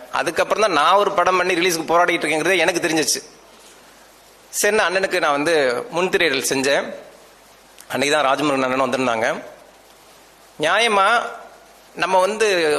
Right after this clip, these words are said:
ஒரு படம் பண்றோம், ஒரு படைப்பை கொடுக்குறோம் அப்படின்னா கூட சில பேருக்கிட்ட தான் அந்த, அந்த, அந்த பரீட்சைக்கான மார்க்கை எதிர்பார்ப்போம்.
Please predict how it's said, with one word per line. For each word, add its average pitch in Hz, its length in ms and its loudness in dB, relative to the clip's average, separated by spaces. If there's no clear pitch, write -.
ஒரு 160 200 0
படம் 160 260 2
பண்றோம், 147 360 2
ஒரு 156 220 0
படைப்பை 160 320 0
கொடுக்குறோம் 147 360 2
அப்படின்னா 156 340 0
கூட 127 160 -2
சில 226 340 2
பேருக்கிட்ட 240 560 2
தான் 226 140 4
அந்த, 185 220 2
அந்த, 160 240 0
அந்த 156 240 -2
பரீட்சைக்கான 190 520 0
மார்க்கை 165 400 2
எதிர்பார்ப்போம். 139 540 -2